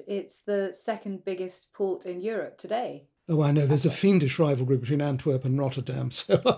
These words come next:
Speaker 1: Yes,
Speaker 2: I
Speaker 1: yeah,
Speaker 2: go,
Speaker 1: I can
Speaker 2: I,
Speaker 1: imagine.
Speaker 2: I, I go into this really careful no-comment mode about anything <laughs> like that.
Speaker 1: <laughs> Um, but that's amazing that, you know, it's continued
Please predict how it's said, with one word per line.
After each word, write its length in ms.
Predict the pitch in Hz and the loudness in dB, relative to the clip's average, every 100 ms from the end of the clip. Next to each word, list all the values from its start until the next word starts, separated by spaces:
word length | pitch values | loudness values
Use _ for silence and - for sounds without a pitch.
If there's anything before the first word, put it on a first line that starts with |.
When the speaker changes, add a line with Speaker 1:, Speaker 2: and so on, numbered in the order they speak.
| - | 4
Speaker 1:
Yes, 460 | 202 190 202 180 220 | 2 2 -2 -2 6
Speaker 2:
I 100 | 180 | 8
Speaker 1:
yeah, 80 | 165 | 8
Speaker 2:
go, 60 | 226 | 6
Speaker 1:
I 20 | |
can 120 | 254 | 8
Speaker 2:
I, 40 | 269 | 8
Speaker 1:
imagine. 460 | 277 277 196 170 - | 8 8 6 6 2
Speaker 2:
I, 60 | 175 | 6
I 20 | |
go 140 | 226 | 8
into 100 | 202 | 8
this 100 | 156 | 6
really 580 | 143 135 165 175 139 127 | 0 2 6 6 4 0
careful 480 | 117 151 117 - 131 | -4 -4 -4 -6 -4
no-comment 720 | 131 131 131 - 143 120 117 170 | -2 -2 -2 -4 -6 -6 -6 -2
mode 400 | 139 127 123 123 | 2 2 2 0
about 220 | 139 131 | 0 2
anything 460 | 175 143 127 135 127 | 2 2 -2 -4 -4
<laughs> 40 | - | -4
like 300 | - 151 - | -6 -6 -2
that. 520 | 190 - - - 269 - | -2 -2 -6 -2 -2 2
Speaker 1:
<laughs> 720 | 269 - 349 - 339 - - - - 392 480 427 403 370 - - - | 0 6 6 6 2 2 -4 -4 -6 -4 -4 -8 -8 -12 -16 -20 4
Um, 200 | 247 240 | 6 6
but 100 | - | 4
that's 220 | 208 277 | 4 4
amazing 500 | 302 359 262 196 190 | 4 4 4 0 0
that, 280 | 202 202 - | -2 -2 -6
you 100 | 214 | -4
know, 80 | 170 | -4
it's 280 | 190 202 - | -2 -4 -4
continued 640 | 220 202 233 202 185 180 | -8 -4 -4 -2 -4 -8